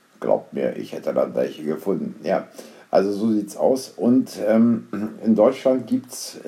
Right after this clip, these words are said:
da jetzt, äh, zwei Politiker, denen scheinbar der Stift in der Hose geht, und zwar so richtig gewaltig.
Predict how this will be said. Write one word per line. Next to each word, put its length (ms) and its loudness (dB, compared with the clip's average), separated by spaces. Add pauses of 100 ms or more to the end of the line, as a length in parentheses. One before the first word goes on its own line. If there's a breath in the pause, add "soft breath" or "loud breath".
(120)
da 260 4
jetzt, 680 -2
äh, 200 0
zwei 300 2
Politiker, 840 0
denen 420 0
scheinbar 380 0
der 140 -2
Stift 460 -6
in 100 0
der 160 0
Hose 280 0
geht, 280 -2
und 160 -8
zwar 480 -2 (1040)
so 180 -2
richtig 380 -6
gewaltig. 680 -2